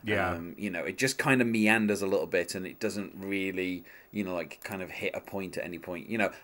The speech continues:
Speaker 2: uh, it does finish with the title, you know, I always love that, but
Speaker 1: <laughs>
Speaker 2: I d-, I don't feel, I don't feel like it really, you know, other than that, I don't think there's really much that's going on in the song that's, that's kind of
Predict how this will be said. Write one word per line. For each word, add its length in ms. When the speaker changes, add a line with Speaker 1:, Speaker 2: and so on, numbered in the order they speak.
Speaker 2:
uh, 80
it 80
does 160
finish 320
with 160
the 160
title, 480
you 100
know, 140
I 140
always 160
love 180
that, 240
but 180
Speaker 1:
<laughs> 240
Speaker 2:
I 100
d-, 120
I 120
don't 200
feel, 260
I 100
don't 160
feel 180
like 180
it 120
really, 380
you 380
know, 80
other 240
than 160
that, 240
I 60
don't 120
think 140
there's 140
really 180
much 260
that's 140
going 240
on 120
in 100
the 80
song 300
that's, 240
that's 240
kind 200
of 280